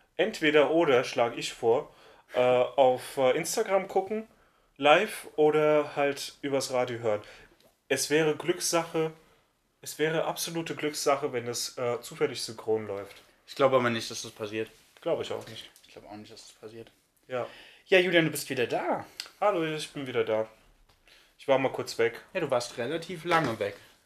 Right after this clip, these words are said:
Speaker 2: Kam mir,
Speaker 1: Keine Woche.
Speaker 2: mir kam das aber länger vor.
Speaker 1: Ich bin weggegangen Freitag und am
Speaker 2: Nee,
Speaker 1: Dienstag
Speaker 2: donnerstags bist du weg.
Speaker 1: Donnerstagabend, ja. Okay.
Speaker 2: Mhm.
Speaker 1: Also ja, ich, ich war, hab, hab einen kurzen Ausflug gemacht.
Speaker 2: Wie war's?
Speaker 1: Äh, sehr, sehr schön.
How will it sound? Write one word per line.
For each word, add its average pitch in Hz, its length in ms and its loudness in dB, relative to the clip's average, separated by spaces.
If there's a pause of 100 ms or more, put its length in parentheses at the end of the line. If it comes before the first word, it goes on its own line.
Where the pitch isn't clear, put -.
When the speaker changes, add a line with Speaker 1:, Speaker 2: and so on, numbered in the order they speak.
(120)
Speaker 2:
Kam 127 180 -4
mir, 127 120 -4
Speaker 1:
Keine 156 300 2
Woche. 131 340 2 (300)
Speaker 2:
mir 143 260 -2
kam 156 240 -2
das 160 160 -8
aber 147 160 -6
länger 139 280 -6
vor. 113 340 -10 (300)
Speaker 1:
Ich - 240 -18
bin 165 500 -8
weggegangen 151 540 -2
Freitag 151 640 -6
und 139 340 -8
am 127 80 -10
Speaker 2:
Nee, 147 100 0
Speaker 1:
Dienstag 135 180 -2
Speaker 2:
donnerstags 139 460 -6
bist - 240 -16
du 143 260 -20
weg. 143 240 -12 (240)
Speaker 1:
Donnerstagabend, 113 640 -6
ja. 95 220 -6 (220)
Okay. - 120 -14
Speaker 2:
Mhm. 147 220 -10 (340)
Speaker 1:
Also 123 240 0
ja, 127 300 4
ich, 120 240 -10
ich - 120 -10
war, 131 260 2
hab, 131 140 -2 (140)
hab 131 100 -4
einen 123 80 -12
kurzen 123 280 -10
Ausflug 110 400 -6
gemacht. 104 420 -14 (160)
Speaker 2:
Wie 143 160 -6
war's? 131 400 0 (160)
Speaker 1:
Äh, 120 460 4
sehr, 127 220 0
sehr 127 140 -8
schön. 101 260 -10